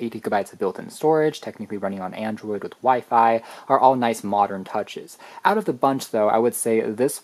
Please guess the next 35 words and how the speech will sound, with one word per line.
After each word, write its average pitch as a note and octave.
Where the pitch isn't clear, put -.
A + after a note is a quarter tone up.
version C3
of A#2+
the C3
operating B2+
system, C3+
or G2
really G#2
skin, A2+
I G2
would G2+
say, G#2+
by G2
Kyocera G#2
is A2
the A2
most G#2+
obtrusive B2
yet, G#2
but A2+
perhaps G3
that's B2+
by A2
intent. G2+
They've A2+
purposefully E3+
made A#2
it B2
feel A#2
as G#2
similar C3
as G#2+
possible A2+
to G#2+
a F#2+
real A#2